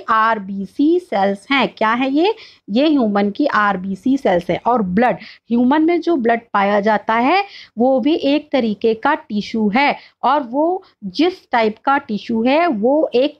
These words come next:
चौथा प्रकार है, fourth type of animal tissue है, जो है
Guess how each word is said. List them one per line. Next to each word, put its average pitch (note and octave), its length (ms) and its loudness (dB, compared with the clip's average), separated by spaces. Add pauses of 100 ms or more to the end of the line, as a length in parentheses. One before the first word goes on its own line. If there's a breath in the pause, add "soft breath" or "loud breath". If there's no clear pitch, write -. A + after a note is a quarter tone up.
चौथा A3+ 460 0
प्रकार G3+ 500 0
है, C#4+ 160 2 (360 loud breath)
fourth E4 240 0 (180)
type G#3+ 240 0 (140)
of D#4+ 120 0 (160)
animal A3 400 0
tissue G#3+ 280 -2
है, D#4+ 160 2
जो G3 200 0
है C#4 260 2